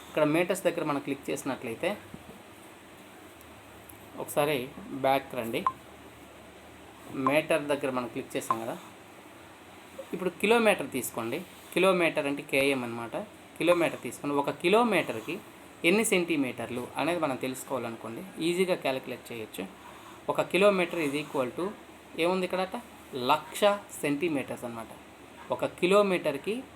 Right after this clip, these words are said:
ఎన్ని సెంటీమీటర్లు? లక్ష సెంటీమీటర్లు. చూసాం కదండి ఎంత ఈజీగా. ఇది క్యాలిక్యులేట్ చేయాలంటే కిలోమీటర్ని మీటర్లోకి, మీటర్ని సెంటీమీటర్లోకి కన్వర్ట్ చేయాలి.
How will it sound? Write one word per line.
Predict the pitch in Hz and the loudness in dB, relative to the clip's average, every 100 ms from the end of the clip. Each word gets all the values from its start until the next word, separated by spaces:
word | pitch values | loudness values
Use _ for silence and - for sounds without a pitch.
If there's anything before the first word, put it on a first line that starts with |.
| - | -2
ఎన్ని | 147 170 | 0 2
సెంటీమీటర్లు? | 170 160 156 147 147 151 233 196 | 0 0 -2 -2 -2 -2 -4 -2
లక్ష | 135 - - - 175 | 2 2 0 -8 -8
సెంటీమీటర్లు. | - 135 156 139 120 117 117 123 - - - - - - - - | -6 -6 -4 -4 -4 -8 -8 -8 -10 -18 -20 -20 -20 -20 -12 -6
చూసాం | 185 196 | 0 0
కదండి | 190 185 190 - | 0 -2 -6 -4
ఎంత | 147 156 - | -2 0 0
ఈజీగా. | 170 165 170 147 | -2 0 -2 -2
ఇది | - 180 | 0 0
క్యాలిక్యులేట్ | 185 147 196 196 185 180 | 2 2 2 -2 -2 -2
చేయాలంటే | 170 160 147 147 147 - - - - - - | 0 0 -2 -2 -2 -4 -14 -20 -20 -12 -2
కిలోమీటర్ని | 147 180 180 170 151 151 143 143 139 | 2 4 4 2 2 2 2 2 2
మీటర్లోకి, | 123 120 135 175 165 160 147 143 139 135 | 0 -2 -2 -2 0 -2 -2 -2 0 0
మీటర్ని | 127 139 151 180 165 147 139 | 0 0 2 0 2 0 0
సెంటీమీటర్లోకి | 135 123 170 180 165 160 151 143 - | -2 0 0 2 0 -2 -2 -4 -4
కన్వర్ట్ | 143 139 127 - | -2 0 -2 -6
చేయాలి. | 110 104 | -6 -8